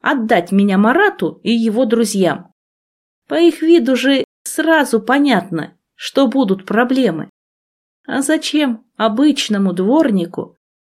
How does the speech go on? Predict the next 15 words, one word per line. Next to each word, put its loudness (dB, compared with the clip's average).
проблемы 0
с -12
детишками -4
богатых -2
людей? -2
Наверное, 0
мне 4
надо 0
было 0
собраться -2
с -8
силами -2
и 0
выйти 0
вперед, -2